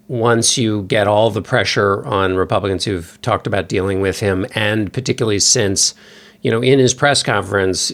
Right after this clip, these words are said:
it was clear that Biden wanted to do two things, show that he was focused on inflation. And just to pause on inflation for a moment, in C B S's most recent poll,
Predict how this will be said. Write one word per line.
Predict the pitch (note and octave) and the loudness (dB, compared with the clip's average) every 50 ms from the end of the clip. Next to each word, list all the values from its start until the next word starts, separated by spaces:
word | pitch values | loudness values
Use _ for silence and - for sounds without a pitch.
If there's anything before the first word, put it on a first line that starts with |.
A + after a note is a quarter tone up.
| - _ | -10 _
it | - B2+ A#2+ | -12 -10 -8
was | C3 - - | -8 -8 -8
clear | - - A#2+ B2 A#2+ A2+ G#2+ G2 | -8 -4 -2 0 2 2 0 0
that | F#2 F2 - | -2 -4 -2
Biden | - G2+ F#2+ F#2+ G2 F#2 F#2+ F#2 F2+ E2 - - - - - _ | 0 0 0 2 0 0 -2 -2 -2 -4 -6 -10 -18 -20 -10 _
wanted | A2+ G#2+ G2+ G2 G2 E2+ | -2 0 2 2 2 0
to | G2+ | 0
do | E2+ G2 F#2 F2 | 0 0 -2 -2
two | - - A#2+ G#2+ G2 | 0 0 0 0 0
things, | - B2+ A2+ G2 F2+ E2 E2 D#2+ | 0 0 0 2 0 -2 -2 -4
show | - - - A2 A2 | -2 0 0 0 2
that | G#2 A2 | 2 0
he | G#2+ | 0
was | F#2 F#2 - | 0 -2 -2
focused | - - G2+ F#2 - A2+ - - | 0 0 0 0 0 -2 -2 -2
on | A2 F#2 F#2 | 0 0 0
inflation. | F2+ F2 - - A#2+ G2 G2 F2 - A#2 F#2 F2+ F2 E2+ E2 - - - - - - - _ | -2 -2 -2 0 0 0 2 0 0 0 0 0 -2 -2 -4 -8 -14 -20 -20 -20 -20 -14 _
And | - - | -6 -4
just | A2+ G#2+ - - | -2 -2 -2 -4
to | - | -4
pause | - A2+ G#2+ G#2 G#2 G2 | -2 0 0 2 2 0
on | G2 F2+ F2 | 0 0 -2
inflation | E2 - G#2+ G2 F#2+ - - F#2 E2+ | -2 -2 -2 -2 -2 0 -2 -2 -2
for | - G2 | -2 -2
a | F2+ | -2
moment, | F2+ F2+ F2 F2 F2+ | 0 0 0 -2 -2
in | F2 D#2+ | -2 -4
C | - C3 A2 | -4 -4 -2
B | F#2+ G2 | 0 0
S's | F#2+ G2 F#2 - G2+ E2+ | 2 2 0 0 -2 -2
most | F#2 F#2 F2 - - | -2 -2 -2 -2 -2
recent | G#2+ F2+ F2 - G2+ F2 - | -2 -2 -2 -2 -2 -4 -2
poll, | F#2+ F#2+ F2+ F2 E2 D#2 D#2+ - | -2 0 0 2 0 0 -2 -4